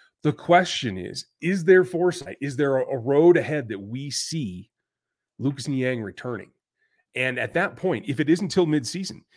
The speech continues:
can he actually jump back into the action and be ready to contribute? That's an even bigger question. So it may come down to the fact that Andrew Wiley may start early. Kinnard could come on. They could do some kind of other role change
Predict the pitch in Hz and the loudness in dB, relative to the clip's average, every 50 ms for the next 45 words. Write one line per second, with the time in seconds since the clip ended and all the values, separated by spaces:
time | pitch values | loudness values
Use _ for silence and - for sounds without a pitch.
0 | _ _ _ _ _ - 170 185 175 - 127 143 147 160 - - 170 160 131 117 | _ _ _ _ _ 0 2 2 2 2 2 0 -2 -2 -2 0 0 0 0 0
1 | 151 151 156 143 147 135 127 147 139 127 120 113 113 117 123 135 143 - - 117 | 0 0 0 0 0 0 0 -2 -2 -2 -2 -2 -2 0 0 0 0 -2 -4 -6
2 | 113 - - 127 131 131 120 101 107 139 139 156 151 139 135 131 127 156 147 123 | -8 -6 -6 -6 -6 -6 -8 -8 -8 -6 -4 -4 -4 -4 -4 -6 -6 -8 -8 -10
3 | - - 147 135 - - 110 98 - 170 190 185 131 92 95 - - 107 101 117 | -10 -10 -10 -10 -10 -12 -14 -6 -4 -4 -4 -2 -4 -8 -8 -10 -12 -8 -4 -2
4 | 113 120 131 - 147 139 143 135 127 127 110 101 104 147 185 208 151 92 - - | -2 -2 -2 -2 -2 -2 -2 0 -2 -2 -2 -2 -2 -2 -2 -2 -4 -6 -6 -8
5 | 107 95 95 - - - - _ _ _ _ _ _ _ - - - _ - - | -8 -8 -8 -10 -16 -20 -20 _ _ _ _ _ _ _ -20 -20 -20 _ -8 -2
6 | - 151 151 139 123 - - _ _ - 151 147 147 143 156 233 123 - - 175 | 2 2 2 2 2 -2 -6 _ _ -10 -8 -4 -2 -2 -2 -2 -2 -2 -4 -4
7 | - 113 117 120 107 107 104 101 95 - - 107 98 98 - _ _ _ _ _ | -2 -2 -4 -4 -4 -4 -6 -8 -10 -8 -6 -4 -4 -4 -4 _ _ _ _ _
8 | _ _ _ - - - _ _ _ - 123 120 131 156 151 147 139 135 131 131 | _ _ _ -20 -20 -20 _ _ _ 0 4 4 4 4 4 4 4 6 6 6
9 | 131 123 123 117 117 113 107 - - 110 107 107 - 127 143 170 185 185 - - | 8 6 4 2 2 0 -2 0 0 0 0 0 0 -2 0 0 0 0 -2 -6
10 | - 143 127 120 123 120 - - 123 110 107 - - - 113 110 117 123 143 175 | -4 -2 -2 -2 -2 -2 -4 -4 -4 -4 -6 -10 -14 -10 -6 -2 -2 -2 -2 -2
11 | 175 143 110 107 - 131 123 107 117 113 - - 131 131 143 - - 123 135 147 | -4 -6 -8 -8 -6 -8 -6 -4 -6 -6 -4 -4 -4 -4 -4 -6 -4 -4 -2 0
12 | 135 117 107 120 135 143 127 113 107 101 113 120 147 180 185 - - - 113 95 | 0 0 2 2 2 2 0 0 0 0 0 2 2 0 0 -4 -6 -6 -6 -6
13 | 95 92 90 92 - | -6 -6 -10 -12 -16